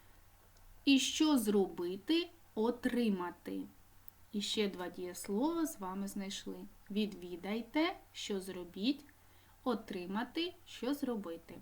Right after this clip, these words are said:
Запишіть, будь ласка, ці дієслова у свій зошит.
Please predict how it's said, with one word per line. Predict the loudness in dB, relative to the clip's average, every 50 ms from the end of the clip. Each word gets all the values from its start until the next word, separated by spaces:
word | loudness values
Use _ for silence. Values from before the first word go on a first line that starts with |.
| -18 -20 -20 -20 -20 -20 -20 -20 -20 -20 -20 -20 -20 -20 -18 -12 -4
Запишіть, | -2 0 0 2 2 2 2 2 2 2 2 0
будь | -2 -4 -4 -4
ласка, | -4 -4 -6 -6 -8 -10 -6
ці | -4 -4 -4
дієслова | -4 -6 -8 -8 -8 -8 -8 -8 -4 0 2 2 2 0 -4 -14 -10 -4
у | -4 -4 -2
свій | -4 -4 -2 0 0 0 0
зошит. | -4 -6 -8 -8 -8 -8 -8 -8 -10